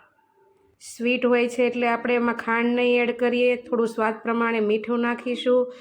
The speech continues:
લીંબુ પણ તમે તમારા ટેસ્ટ પ્રમાણે વધારે ઓછું લઈ શકો અને અડધા મરીનો પાવડર નાખીશું. એ જે બોઇલ કરીને આપણે મકાઈના દાણા રાખ્યા હતા તે પણ તેમાં નાખી દઈએ. હવે આ બધી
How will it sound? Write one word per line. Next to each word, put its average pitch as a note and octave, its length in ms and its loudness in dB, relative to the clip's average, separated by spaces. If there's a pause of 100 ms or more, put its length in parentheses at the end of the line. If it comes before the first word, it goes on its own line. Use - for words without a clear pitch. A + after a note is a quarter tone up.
(300)
લીંબુ A#3+ 340 4
પણ B3 240 0
તમે A#3+ 200 0
તમારા A#3 420 0
ટેસ્ટ A#3 260 0
પ્રમાણે A#3 360 0
વધારે A3+ 400 2
ઓછું A#3+ 360 0
લઈ A#3 180 2
શકો A#3+ 420 -2
અને A3+ 200 0 (140)
અડધા A3+ 280 2
મરીનો A3+ 420 2
પાવડર A3+ 380 0
નાખીશું. A#3 600 -2 (560)
એ A3+ 100 -2 (400)
જે A#3 240 2
બોઇલ A3+ 380 2
કરીને A#3+ 400 0
આપણે A#3 320 0
મકાઈના A3+ 560 -2
દાણા A3+ 320 0
રાખ્યા A#3+ 360 -2
હતા A#3+ 200 -2
તે A3 160 -2
પણ A3 160 -2
તેમાં A3 340 -2
નાખી A3+ 320 -4
દઈએ. A#3 260 0 (300)
હવે A3 220 2 (100)
આ A3 220 2
બધી A3+ 280 4